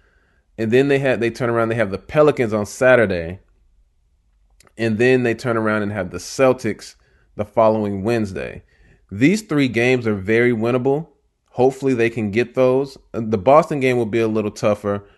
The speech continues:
Pelicans have been playing a little better, but the Mavericks are better than the Pelicans, so this should be a,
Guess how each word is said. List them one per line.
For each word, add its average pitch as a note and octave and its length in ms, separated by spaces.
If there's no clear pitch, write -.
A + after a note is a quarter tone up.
Pelicans E3 420
have B2+ 100
been A2+ 140
playing A#2+ 260
a G#2 60
little B2 280
better, B2+ 300
but G#2 220
the G2 40
Mavericks A#2+ 520
are G#2 100
better G#2+ 300
than G#2 160
the G2+ 60
Pelicans, A2 600
so G2 140
this A2+ 180
should G#2+ 180
be G#2+ 160
a, F#2+ 80